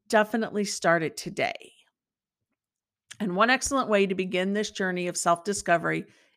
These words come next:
is to start a journal. We're gonna talk a lot about journaling in this, and there are a lot of ways you can journal on different things in that workbook,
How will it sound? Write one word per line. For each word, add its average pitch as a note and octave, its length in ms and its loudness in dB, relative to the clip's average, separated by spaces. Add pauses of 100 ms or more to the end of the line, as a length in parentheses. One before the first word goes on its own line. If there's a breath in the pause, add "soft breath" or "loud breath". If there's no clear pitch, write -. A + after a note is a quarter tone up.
(120)
is G#3 180 2
to G#3+ 120 -2
start F#3 340 2
a F#3 60 2
journal. E3+ 640 -4
We're F3+ 120 -4
gonna G#3+ 140 0
talk G#3 240 -4
a G#3 60 -2
lot F3 240 2
about G3 300 0
journaling A#3+ 640 -4
in B3 240 -2
this, B3+ 420 -4 (340 soft breath)
and F#3+ 140 -4
there F#3 100 2
are F#3 60 4
a F3 80 4
lot F#3 340 2
of G3+ 140 -2
ways G3 440 0
you G3 200 -4
can F#3+ 260 -2
journal F#3 300 0
on - 180 -6
different G#3 400 -6
things F3+ 300 -6 (100)
in F3 140 -4
that D#3+ 200 -2
workbook, A3+ 580 -2